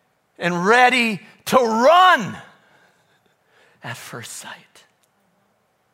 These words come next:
And I'm taking a little bit of liberty here, but shub is homesickness. In my head, I hear Hugh Jackman from now on.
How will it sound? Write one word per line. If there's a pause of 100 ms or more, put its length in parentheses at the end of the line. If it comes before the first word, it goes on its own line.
(640)
And
I'm
taking
a
little
bit
of
liberty
here,
but
shub (460)
is (220)
homesickness. (640)
In
my
head, (840)
I
hear
Hugh
Jackman (460)
from
now
on.